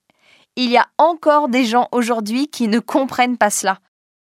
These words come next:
L'auteur, lui, dit qu'on pense que c'est plus difficile de se mettre dans la peau d'une femme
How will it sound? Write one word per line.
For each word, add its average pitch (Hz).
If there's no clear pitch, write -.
L'auteur, 262
lui, 233
dit 240
qu'on 214
pense 285
que 233
c'est 208
plus 285
difficile 269
de 226
se 220
mettre 247
dans 196
la 185
peau 320
d'une 254
femme 233